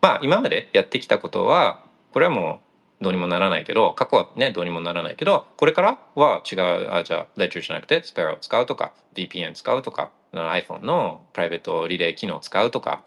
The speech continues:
あ、そういうことを、こん-、これから先はできるんで、うん、これから先はできるんで、あの、そうですね。あの、少しずつそれは改善していくのがいいと思うんですよね。で、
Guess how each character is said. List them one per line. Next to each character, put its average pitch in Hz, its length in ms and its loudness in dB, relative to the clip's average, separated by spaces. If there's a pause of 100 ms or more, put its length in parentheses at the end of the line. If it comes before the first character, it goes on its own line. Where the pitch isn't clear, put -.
(260)
あ、 82 220 -4
そ 117 120 -6
う 113 40 -2
い - 20 -6
う - 20 -6
こ 143 100 -2
と 104 120 2
を、 80 300 0 (440)
こ - 120 0
ん-、 180 160 0
こ - 140 2
れ 214 60 4
か 214 100 4
ら 208 60 4
先 202 180 -2
は 175 80 4
で 139 80 4
き - 140 -2
る 143 120 -2
ん - 60 -18
で、 78 240 0 (240)
う 90 80 -8
ん、 82 160 -8
こ - 100 -6
れ 120 80 -2
か 131 80 2
ら 127 40 0
先 139 200 -2
は 135 60 2
で 131 100 -4
き 160 120 -2
る 131 80 -2
ん 113 80 0
で、 170 240 4 (400)
あ 85 260 2
の、 80 340 -2 (1300)
そ - 160 0
う - 20 2
で - 60 -14
す - 80 -8
ね。 113 160 -2 (220)
あ 98 80 -4
の、 90 280 -6
少 98 200 -6
し - 60 -12
ず 120 100 -4
つ 113 360 2
そ - 100 -4
れ 90 60 2
は 87 60 0
改 90 220 -2
善 90 260 -4
し - 80 -8
て 92 80 -2
い 92 80 -2
く 92 320 -2
の 120 80 -4
が - 340 0
い 151 80 0
い 131 40 -2
と 104 80 -2
思 82 80 -2
う - 0 -
ん - 20 -10
で - 60 -12
す - 20 -8
よ 127 60 0
ね。 165 140 -2 (240)
で、 131 260 4